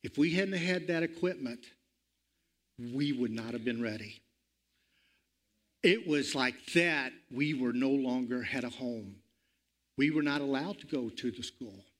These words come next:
We had to go to pre-recorded messages. Now, I'm gonna tell you real quickly, if Angie and I had not said yes, God would have found someone else. I'm thankful, so thankful that we, we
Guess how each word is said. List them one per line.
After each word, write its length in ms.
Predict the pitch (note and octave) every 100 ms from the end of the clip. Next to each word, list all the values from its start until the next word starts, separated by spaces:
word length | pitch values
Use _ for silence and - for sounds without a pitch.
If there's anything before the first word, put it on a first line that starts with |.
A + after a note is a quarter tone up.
| _ _ _ _ _ _
We 220 | - G3 F3+
had 200 | F3+ D#3
to 80 |
go 280 | C#3 D3 C#3+
to 340 | C#3 C3+ B2 A#2+ A#2+ _ -
pre-recorded 840 | E3+ F3 E3 D#3+ - D3 C#3 C3+
messages. 680 | C3 B2 - A2+ B2 A2+ - _ _ _ _ _ _ _
Now, 160 | C#3 C#3+
I'm 100 | F3+
gonna 160 | F#3+
tell 200 | F#3 F#3
you 180 | F3+ E3+
real 160 | E3+ F3+
quickly, 640 | - G3+ - C#3+ B2+ F#2 - _
if 160 | C3 B2+
Angie 360 | D3 D#3 - F3
and 120 | F#3
I 140 | F#3+
had 160 | E3+ F3
not 220 | F#3+ F#3+
said 220 | - F#3
yes, 440 | F3+ G3 G3 - - _ _ _ _
God 220 | C3 A#2 A#2+
would 120 | A2+
have 80 | -
found 240 | A2 G#2+
someone 280 | A#2+ G#2+ G2+
else. 340 | A2+ G2 - _ _ _ _ _ _ _ _ _ _ _ _ _
I'm 240 | C#3 D#3+ C#3+
thankful, 500 | D3+ D3+ D3+ C#3 B2
so 380 | - - E3+ E3+
thankful 420 | D3 C3+ C3+ B2
that 340 | C3 B2+ -
we, 300 | C#3 C#3+ - - - _
we 300 | C3+ C3 B2+